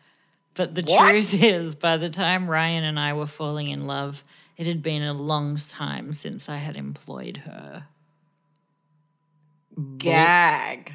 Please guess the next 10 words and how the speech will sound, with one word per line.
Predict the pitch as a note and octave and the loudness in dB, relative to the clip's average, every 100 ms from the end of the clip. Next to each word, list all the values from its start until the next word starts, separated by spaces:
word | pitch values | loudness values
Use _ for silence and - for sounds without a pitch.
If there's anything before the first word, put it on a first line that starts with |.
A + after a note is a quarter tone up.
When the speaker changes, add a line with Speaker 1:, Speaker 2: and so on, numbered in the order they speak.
| D3 | -10
Speaker 1:
bullshit. | C#3+ D3 C#3 - - _ D3+ _ _ _ _ _ _ _ _ _ _ | -8 -6 -6 -8 -12 _ -20 _ _ _ _ _ _ _ _ _ _
That's | G3 G3+ | -6 -4
just | A3+ - | -4 -4
bullshit. | E3 F3 F#3 F#3+ F3+ _ _ _ - - E3 - - - | 2 6 6 4 0 _ _ _ -6 -4 -4 -6 -12 -12
Speaker 2:
Just, | G#3 - | -12 -14
like, | - | -8
the | F#3 | -6
language, | D3 C#3+ D3 E3 D#3+ - | -4 -2 0 2 0 -2
though, | C#3+ C3+ | -4 -6
employed | - D#3 C#3+ - - C#3 C#3+ D3 D3 D3+ | -4 -4 -6 -8 -14 -6 -2 0 0 -2